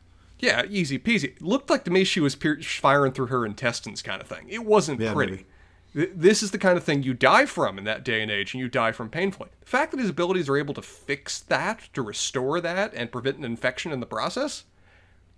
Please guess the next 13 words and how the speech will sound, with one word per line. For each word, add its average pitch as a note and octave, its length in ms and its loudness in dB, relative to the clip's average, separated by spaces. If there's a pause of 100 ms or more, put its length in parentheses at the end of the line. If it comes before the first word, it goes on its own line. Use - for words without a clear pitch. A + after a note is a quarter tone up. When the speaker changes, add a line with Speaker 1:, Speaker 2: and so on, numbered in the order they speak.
(240)
Speaker 1:
this D3+ 540 0
man D#3 260 2
has D3+ 180 -4
the D#3+ 80 -2
healing C#3+ 300 0
hands B2 280 -2
of A#2+ 120 -6
God F#3 360 0
kind A#2 180 -2
of G#2 80 -10
thing G2+ 220 -6
going F2+ 300 -12
on. E2+ 240 -16